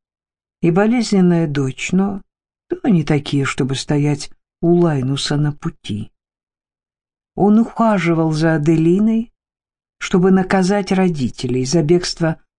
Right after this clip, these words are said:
Джорджианы, и помолвка нанесла им такой жестокий последний удар, что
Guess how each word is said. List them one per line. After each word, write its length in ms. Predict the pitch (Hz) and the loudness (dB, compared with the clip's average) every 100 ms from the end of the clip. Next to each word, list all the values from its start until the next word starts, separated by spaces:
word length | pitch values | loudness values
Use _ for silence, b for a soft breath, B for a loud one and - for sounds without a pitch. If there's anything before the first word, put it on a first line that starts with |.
| - | -8
Джорджианы, 920 | 143 170 151 147 156 151 151 170 220 - _ _ _ _ _ _ _ - | -2 0 0 -2 0 0 0 -2 -4 -8 _ _ _ _ _ _ _ 0
и 100 | 180 | 0
помолвка 840 | 180 190 214 285 330 262 - - | 2 4 4 4 2 -2 -2 0
нанесла 560 | 170 180 190 190 196 190 | 2 2 2 0 0 2
им 260 | 185 180 180 _ _ | 2 0 -4 _ _
такой 500 | - 170 - 330 330 | -4 -4 0 2 2
жестокий 800 | 208 156 165 - - 185 175 147 | 2 0 -2 -4 -4 -2 0 -2
последний 560 | 147 156 - 151 139 160 | -4 -4 -2 -2 0 0
удар, 340 | 160 208 277 | 0 -2 -4
что 480 | - - 175 165 | -8 -2 0 0